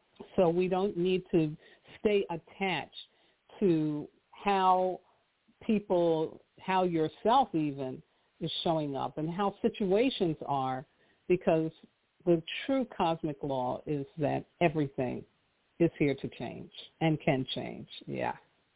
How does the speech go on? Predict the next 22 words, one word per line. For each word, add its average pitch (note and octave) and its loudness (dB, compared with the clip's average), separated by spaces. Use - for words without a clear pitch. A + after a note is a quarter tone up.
absolutely. C3+ -4
Now, G3 6
just B3 2
as C4+ 0
a C#4 -2
reminder, F3+ 0
on D3+ -4
Saturday E3 2
the F3+ 4
twenty-second, D3 -4
that C3+ -8
beautiful D3 -8
double C3+ -8
fire C3+ -2
day, C3+ 2
opening D3 -2
up E3+ 0
a C#3 2
double C#3+ 0
fire C3+ 2
week, D3 2
it's C4+ 2